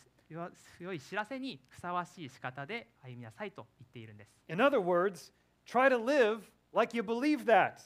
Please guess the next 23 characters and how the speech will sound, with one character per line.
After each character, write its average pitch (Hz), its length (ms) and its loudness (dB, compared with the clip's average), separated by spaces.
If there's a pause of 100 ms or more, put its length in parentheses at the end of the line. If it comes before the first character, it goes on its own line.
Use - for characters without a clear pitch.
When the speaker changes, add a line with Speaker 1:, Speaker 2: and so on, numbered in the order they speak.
(500)
Speaker 1:
え、 123 80 -16
つ - 140 -18
ま 233 160 -6
り、 196 380 -12 (140)
自 143 120 -16
分 262 160 -10
が 262 120 -8
そ - 120 -16
の 277 120 -12
こ 285 140 -14
と 214 160 -10
を - 20 -8
本 294 200 -12
当 311 140 -14
に 277 80 -12
信 285 260 -16
じ 277 100 -18
て 240 120 -14
い 185 40 -12
る 196 60 -12
よ 202 100 -12
う 220 40 -14
に 226 120 -12